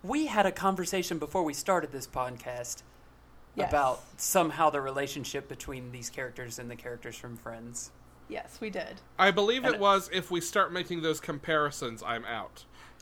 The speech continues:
Speaker 1: Yeah.
Speaker 2: Yes.
Speaker 1: I believe that's exactly what you said.
Speaker 3: Yeah.
Speaker 1: So I just got the biggest grin on my face when I read those dolphin names. I
Speaker 2: I
Speaker 1: was
Speaker 2: mean,
Speaker 1: like,
Speaker 2: not,
Speaker 1: "Ah."
Speaker 2: not gonna lie, ninety-six, I was not watching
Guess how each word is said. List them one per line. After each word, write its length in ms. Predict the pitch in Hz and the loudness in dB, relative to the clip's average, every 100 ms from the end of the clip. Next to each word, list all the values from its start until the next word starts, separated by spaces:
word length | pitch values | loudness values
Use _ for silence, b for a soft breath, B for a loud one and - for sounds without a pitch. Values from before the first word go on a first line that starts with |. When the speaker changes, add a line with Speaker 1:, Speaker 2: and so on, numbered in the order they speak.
| - | -2
Speaker 1:
Yeah. 200 | 170 165 | 2 4
Speaker 2:
Yes. 380 | - - - - | 2 -2 -4 4
Speaker 1:
I 120 | 170 | 6
believe 280 | 220 208 214 | 6 4 4
that's 180 | 202 202 | 4 2
exactly 640 | 139 - 202 214 220 151 | -4 0 4 4 2 -4
what 260 | 139 135 - | -2 -6 -8
you 80 | 120 | -8
said. 420 | 135 123 123 - - - | -6 -4 -6 -10 -16 -6
Speaker 3:
Yeah. 80 | 131 | 2
Speaker 1:
So 340 | 170 156 151 | 6 6 4
I 340 | 151 165 190 196 | 4 6 4 2
just 300 | 185 170 - | 0 -2 0
got 220 | 165 165 | 0 0
the 80 | 151 | -4
biggest 380 | 156 165 170 | -2 -2 -2
grin 180 | 160 151 | 0 0
on 120 | 147 | 0
my 120 | 131 123 | -2 -6
face 300 | 131 123 143 | -8 -8 -6
when 100 | 127 | -4
I 80 | 123 | -2
read 240 | 127 123 | -4 -4
those 220 | 127 117 | -6 -4
dolphin 400 | 123 120 120 120 | -6 -6 -8 -8
names. 500 | 117 117 117 - - - b b b - - - | -8 -8 -10 -10 -12 -16 b b b -20 -20 -10
I 20 | - | -4
Speaker 2:
I 20 | |
Speaker 1:
was 80 | 285 | -2
Speaker 2:
mean, 80 | 285 | 2
Speaker 1:
like, 60 | |
Speaker 2:
not, 200 | 277 285 - | 2 2 -2
Speaker 1:
"Ah." 120 | - | 0
Speaker 2:
not 180 | 277 277 | 2 2
gonna 140 | 294 | 0
lie, 320 | 262 269 233 185 - | 2 2 2 -2 0
ninety-six, 540 | 220 220 214 - 226 - | 2 2 2 -2 -2 -2
I 120 | 190 | -4
was 160 | 180 | -4
not 240 | 185 170 - | -4 -4 -4
watching 260 | - - | -6 -8